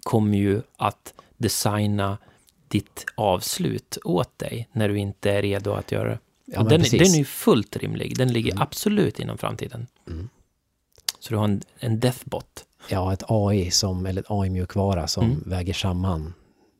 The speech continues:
Speaker 1: Vi,
Speaker 2: din
Speaker 1: hur, ditt avslut.
Speaker 2: Precis.
Speaker 1: Men kan hjälpa till att ta
Speaker 2: Men
Speaker 1: beslut på
Speaker 2: och det är
Speaker 1: i, i
Speaker 2: där
Speaker 1: din
Speaker 2: det
Speaker 1: linje.
Speaker 2: blir lite, där kommer hoppet.
Speaker 1: Mm.
Speaker 2: <laughs> Att, men, men det hoppet gör vi redan idag.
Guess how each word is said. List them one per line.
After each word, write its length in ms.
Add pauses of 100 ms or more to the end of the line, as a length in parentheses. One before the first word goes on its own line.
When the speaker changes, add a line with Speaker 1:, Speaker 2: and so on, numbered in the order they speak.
(240)
Speaker 1:
Vi, 220
Speaker 2:
din 180
Speaker 1:
hur, 160
ditt 380
avslut. 520 (200)
Speaker 2:
Precis. 560
Speaker 1:
Men 220 (160)
kan 220
hjälpa 200
till 140
att 60
ta 240
Speaker 2:
Men 80
Speaker 1:
beslut 480
på 280 (640)
Speaker 2:
och 100
det 60
är 20
Speaker 1:
i, 40
i 40
Speaker 2:
där 120
Speaker 1:
din 80
Speaker 2:
det 60
Speaker 1:
linje. 140
Speaker 2:
blir 160
lite, 440 (1300)
där 160
kommer 200
hoppet. 580 (400)
Speaker 1:
Mm. 180 (540)
Speaker 2:
<laughs> 540
Att, 300
men, 220
men 360
det 220
hoppet 400
gör 200
vi 100
redan 200
idag. 340